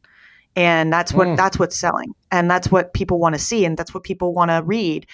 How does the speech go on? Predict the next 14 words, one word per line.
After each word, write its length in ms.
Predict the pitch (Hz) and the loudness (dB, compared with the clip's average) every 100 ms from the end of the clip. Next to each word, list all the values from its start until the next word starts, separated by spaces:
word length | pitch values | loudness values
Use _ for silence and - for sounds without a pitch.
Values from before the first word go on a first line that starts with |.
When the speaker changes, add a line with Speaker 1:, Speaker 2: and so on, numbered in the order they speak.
| - - - | -20 -18 -6
Speaker 1:
And 160 | 175 | -4
so 500 | 165 190 175 170 160 _ - | 0 2 4 4 0 _ 0
I 240 | 180 170 _ _ _ _ - | 0 0 _ _ _ _ -6
tried 500 | - 185 185 185 160 | 0 2 4 2 0
to 120 | - | -6
be 260 | 170 170 170 | -4 -4 -2
other 220 | - 151 151 | -2 0 0
writers. 400 | 196 202 - - | 0 -2 -8 -10
I 60 | |
tried 460 | - - 175 170 170 | -6 0 2 2 0
to 180 | - 180 | -4 -2
write 300 | 165 170 - | 0 0 -4
things 520 | - 160 160 160 - - - _ - | -4 -2 -2 -6 -10 -16 -20 _ -2
that 320 | 165 160 160 | 2 2 0